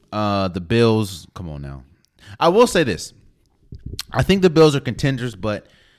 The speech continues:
there's a lot that I've seen from Josh Allen that I'm not liking this season, and that is the turnover po-, turnover problem. Josh Allen has turned the ball over. He's leading the league in turnovers with ten. Uh,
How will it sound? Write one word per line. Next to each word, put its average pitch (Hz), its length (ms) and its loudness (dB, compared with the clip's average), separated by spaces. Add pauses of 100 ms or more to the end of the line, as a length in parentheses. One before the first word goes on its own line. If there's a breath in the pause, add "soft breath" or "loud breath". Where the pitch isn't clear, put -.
(300 soft breath)
there's 143 360 -6
a 143 60 -8
lot 147 380 0
that 156 80 -2
I've 139 160 -4
seen 131 440 -4
from 110 200 -8
Josh 110 340 0
Allen 104 280 -6
that 95 100 -6
I'm 90 140 -6
not 107 220 -4
liking 107 460 -6
this 104 180 -6
season, 131 520 -2
and 98 240 -2
that 104 160 2
is 101 240 0
the 87 120 -4
turnover 120 600 0
po-, 120 320 -6 (120)
turnover 127 380 -6
problem. 131 440 -6 (360 loud breath)
Josh 131 340 2
Allen 120 280 0
has 104 100 0
turned 123 240 2
the 101 60 2
ball 104 260 4
over. 107 160 2
He's 110 320 -6
leading 117 320 -6
the 107 80 -10
league 113 240 -6
in 101 80 -10
turnovers 117 500 -8
with 87 120 -12
ten. 117 400 -8 (440 loud breath)
Uh, 85 440 -6